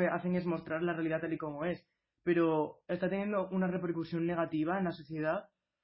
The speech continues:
porque está haciendo que, que se, se cree esta fobia que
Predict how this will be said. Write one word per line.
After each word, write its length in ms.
porque 720
está 280
haciendo 540
que, 640
que 240
se, 240
se 160
cree 220
esta 240
fobia 400
que 340